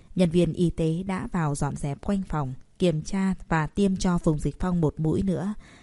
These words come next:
Bác sĩ vẫn chưa rời đi. Mạc Ngôn cũng đã đến.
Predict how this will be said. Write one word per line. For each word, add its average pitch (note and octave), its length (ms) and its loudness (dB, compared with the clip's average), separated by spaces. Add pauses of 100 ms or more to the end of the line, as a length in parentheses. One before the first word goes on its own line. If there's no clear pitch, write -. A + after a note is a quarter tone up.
(160)
Bác G3 180 2
sĩ F#3 280 4
vẫn F3+ 280 0
chưa F#3 180 2
rời D3+ 280 -2
đi. D#3+ 260 -4 (440)
Mạc E3+ 220 2
Ngôn E3 320 4
cũng F3+ 180 2
đã F#3+ 120 -4
đến. F#3 340 -2